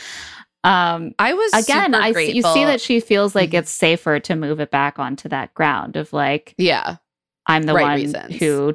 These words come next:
Speaker 1: did what the show said was okay, and you're the one who violated that."
Speaker 2: I super appreciate that Genevieve is there to back her up. Like, it's not Kylie alone who has to defend herself. And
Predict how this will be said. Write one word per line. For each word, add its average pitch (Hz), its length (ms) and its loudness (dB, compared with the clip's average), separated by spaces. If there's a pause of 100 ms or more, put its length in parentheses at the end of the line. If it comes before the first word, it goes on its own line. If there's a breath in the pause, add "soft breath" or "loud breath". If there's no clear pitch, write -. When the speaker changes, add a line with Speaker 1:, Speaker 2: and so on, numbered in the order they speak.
Speaker 1:
did 143 160 0
what 147 160 -4
the 147 60 -8
show 127 640 -2
said - 280 -2
was - 140 -10
okay, - 540 -6
and - 120 -8
you're 135 400 -8 (220)
the 180 100 -2
one 123 220 -6
who - 140 -12
violated - 500 -10 (140)
that." - 260 -8 (320)
Speaker 2:
I 202 160 2
super 214 520 -2
appreciate 160 760 -2 (100)
that 143 400 0 (340)
Genevieve 160 580 0
is 160 100 -4
there 165 360 2
to 143 560 -4 (340)
back 143 240 0
her 156 120 4
up. 151 280 2
Like, 185 160 -4
it's - 160 -6
not 147 280 0
Kylie 139 400 0
alone 120 440 -2
who 160 100 -4
has 139 140 -4
to 160 120 -4
defend 143 380 -4
herself. 185 720 -2
And 156 400 -4